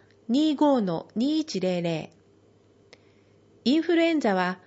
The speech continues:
インフルエンザウイルスの感染によって起こる病気です。主な症状は、高熱、三十八度から四十度や、頭痛、筋肉痛、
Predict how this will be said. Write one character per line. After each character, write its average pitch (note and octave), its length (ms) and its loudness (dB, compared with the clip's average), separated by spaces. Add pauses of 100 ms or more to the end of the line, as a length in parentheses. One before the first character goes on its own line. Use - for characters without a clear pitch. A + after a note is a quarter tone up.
(400)
イ B3+ 120 2
ン D#4+ 60 2
フ E4 140 -2
ル E4 80 2
エ E4 100 2
ン D#4 80 -2
ザ D#4 160 0
ウ D#4 100 2
イ D4+ 60 4
ル C4 80 2
ス A3+ 140 -4
の G3 100 0
感 B3 240 -2
染 B3+ 180 -2
に A#3 140 0
よ A3+ 80 0
っ A3 40 -6
て G#3+ 140 -4
起 G#3 100 0
こ A#3 120 0
る G3+ 140 0
病 F#3 200 2
気 F3+ 100 -10
で D#3+ 140 -4
す。 - 140 -18 (680)
主 D#4+ 220 2
な C4+ 100 0
症 A3+ 240 0
状 G3+ 240 -2
は、 E3 220 -4 (920)
高 C4 220 2
熱、 B3 480 0 (840)
三 D#4+ 340 -4
十 G3+ 160 0
八 G#3 240 -6
度 A#3 120 0
か G3 100 -2
ら F3+ 80 -2
四 A3+ 260 -2
十 G#3+ 200 -4
度 - 220 -8 (180)
や、 F#3+ 240 -2 (580)
頭 G#3 140 -2
痛、 A#3+ 480 -2 (320)
筋 B3+ 140 2
肉 A#3+ 300 0
痛、 G#3 440 0